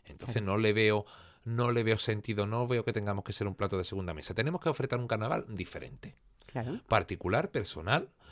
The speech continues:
Speaker 1: un carnaval más
Speaker 2: Bueno, igual
Speaker 1: pe-
Speaker 2: que hacemos con la feria o hacemos con los
Speaker 1: Con
Speaker 2: patios, ni
Speaker 1: todo.
Speaker 2: somos los patios de
Speaker 1: Es
Speaker 2: Córdoba,
Speaker 1: decir,
Speaker 2: ni somos la Feria de
Speaker 1: no,
Speaker 2: Sevilla.
Speaker 1: pero bueno, lo tenemos,
Speaker 2: Somos nuestra
Speaker 1: son-,
Speaker 2: propia
Speaker 1: exactamente, tenemos nuestra propia identidad. Ofretamos un carnaval más cómodo para la gente que huye del bullicio,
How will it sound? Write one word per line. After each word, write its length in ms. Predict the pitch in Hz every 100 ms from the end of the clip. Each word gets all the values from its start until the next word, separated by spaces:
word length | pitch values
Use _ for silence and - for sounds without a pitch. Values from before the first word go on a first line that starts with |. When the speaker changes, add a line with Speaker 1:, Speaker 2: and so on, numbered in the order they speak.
| - -
Speaker 1:
un 80 | 90
carnaval 360 | 90 85 85 85
más 40 | 90
Speaker 2:
Bueno, 80 | 311
igual 160 | 180
Speaker 1:
pe- 40 | 160
Speaker 2:
que 60 |
hacemos 280 | 160 160 151
con 160 | - 135
la 140 | 131
feria 360 | - 214 269 262
o 100 | 202
hacemos 260 | 160 135 123
con 140 | -
los 80 | 113
Speaker 1:
Con 80 | 117
Speaker 2:
patios, 260 | 240 -
ni 60 | 220
Speaker 1:
todo. 80 | 85
Speaker 2:
somos 180 | 135 139
los 80 |
patios 240 | - 147 160
de 60 |
Speaker 1:
Es 60 | 185
Speaker 2:
Córdoba, 240 | 226 233
Speaker 1:
decir, 120 | 254 269
Speaker 2:
ni 60 |
somos 200 | 254 269
la 100 | 208
Feria 160 | 156 151
de 60 | 143
Speaker 1:
no, 20 |
Speaker 2:
Sevilla. 500 | 139 165 247 240 190
Speaker 1:
pero 140 | - 117
bueno, 200 | 120 202
lo 80 | 170
tenemos, 180 | 170 147
Speaker 2:
Somos 120 | 208
nuestra 340 | 226 196 170
Speaker 1:
son-, 120 | 160 180
Speaker 2:
propia 260 | 175 170
Speaker 1:
exactamente, 580 | 165 147 151 131 110 101
tenemos 200 | 123 175 175
nuestra 240 | 160 147
propia 240 | 131 123
identidad. 360 | 107 98 95 95 -
Ofretamos 480 | 131 170 202 202
un 60 | 190
carnaval 480 | 170 151 147 175 165
más 240 | 139 139
cómodo 320 | - 151 151 139
para 160 | 113
la 80 | 98
gente 300 | - 135 131
que 60 | 110
huye 140 | 107
del 120 | 107 104
bullicio, 560 | 113 127 104 190 202